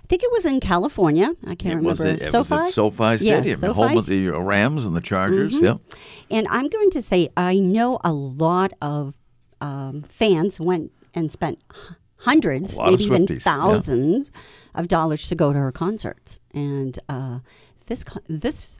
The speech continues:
Speaker 1: I paid under twenty dollars for. So, um,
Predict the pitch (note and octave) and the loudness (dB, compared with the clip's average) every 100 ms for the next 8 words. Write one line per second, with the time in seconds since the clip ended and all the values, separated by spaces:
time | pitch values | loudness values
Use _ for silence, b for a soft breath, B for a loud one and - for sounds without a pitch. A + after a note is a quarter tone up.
0 | - E3 D#3 - E3 D#3 D#3 D3+ _ _ | -16 -12 -6 -6 -4 -6 -8 -16 _ _
1 | _ - D3+ C#3+ - C3+ B2+ B2 - E2 | _ -10 -8 -6 -4 -4 -4 -8 -12 -14
2 | - - - - _ _ b b b b | -14 -14 -14 -16 _ _ b b b b
3 | b - E3+ D3 C#3+ D3 C#3+ C3+ C3+ | b -8 -4 -4 -6 -8 -8 -8 -12